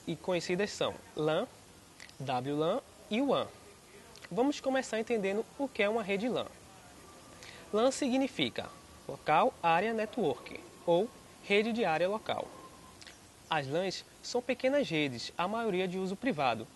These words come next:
que interligam computadores dentro de pequenas distâncias através de cabos. São muito usadas para a conexão de computadores pessoais e estações de trabalho,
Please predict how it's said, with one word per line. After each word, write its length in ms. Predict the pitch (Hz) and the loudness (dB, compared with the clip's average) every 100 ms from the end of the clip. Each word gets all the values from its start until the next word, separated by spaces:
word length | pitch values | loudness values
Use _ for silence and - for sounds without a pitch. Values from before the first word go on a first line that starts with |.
| - - | -20 -8
que 80 | 180 | -6
interligam 460 | 170 180 165 165 | 2 2 4 0
computadores 680 | 160 160 165 151 135 143 156 | -2 -4 -2 -2 -2 -2 -2
dentro 220 | 147 139 | -4 -4
de 80 | 139 | -6
pequenas 420 | - 135 214 233 | -4 -4 -2 -2
distâncias 640 | 214 196 - 156 165 226 - - | -2 -4 -2 -2 -4 -8 -10 -8
através 420 | - - 220 208 220 | -8 -2 0 2 2
de 80 | |
cabos. 540 | 277 135 113 98 - - - - - - - | 0 2 0 -2 -10 -12 -20 -20 -20 -20 -16
São 240 | - 339 | -6 0
muito 320 | 285 240 254 269 | 2 2 2 0
usadas 400 | 175 156 170 - | 2 2 2 -4
para 160 | 190 190 | -4 -2
a 20 | |
conexão 420 | 202 196 - 196 | -2 -4 -4 -6
de 60 | 196 | -6
computadores 680 | 208 202 208 180 196 - - - - - | -8 -4 -2 -2 -4 -6 -14 -20 -10 -4
pessoais 640 | 196 - 190 123 117 - - | -2 2 6 6 2 -4 -6
e 80 | 180 | -4
estações 480 | 190 214 190 185 190 | -2 -4 -4 -2 -2
de 60 | |
trabalho, 440 | 208 254 151 104 | 0 0 2 0